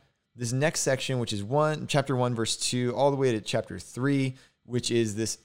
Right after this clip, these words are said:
uh, section of thanksgiving. Paul's gonna be constantly thanking God for the Thessalonians and various, for various things. And then four through five twenty-two,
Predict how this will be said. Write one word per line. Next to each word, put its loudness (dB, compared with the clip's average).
uh, -6
section -2
of -6
thanksgiving. -4
Paul's 0
gonna -2
be -2
constantly -4
thanking -6
God 2
for 0
the -20
Thessalonians -4
and -6
various, -2
for -2
various -2
things. -4
And -2
then 0
four 4
through -4
five 2
twenty-two, 0